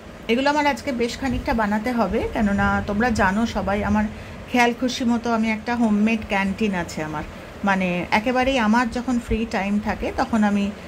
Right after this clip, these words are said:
আমার WhatsApp গ্রুপে মা-, মানুষ আছে যারা আমার রান্না নেয়, ভালোবাসে। তো আমি যেই সময়টা free থাকি, যখন মিটিং টিটিং থাকে না, তখন আমি সময়টা নষ্ট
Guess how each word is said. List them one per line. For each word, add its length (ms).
আমার 240
WhatsApp 440
গ্রুপে 380
মা-, 220
মানুষ 440
আছে 420
যারা 220
আমার 360
রান্না 360
নেয়, 460
ভালোবাসে। 560
তো 60
আমি 140
যেই 160
সময়টা 380
free 360
থাকি, 340
যখন 200
মিটিং 340
টিটিং 380
থাকে 300
না, 120
তখন 220
আমি 180
সময়টা 580
নষ্ট 280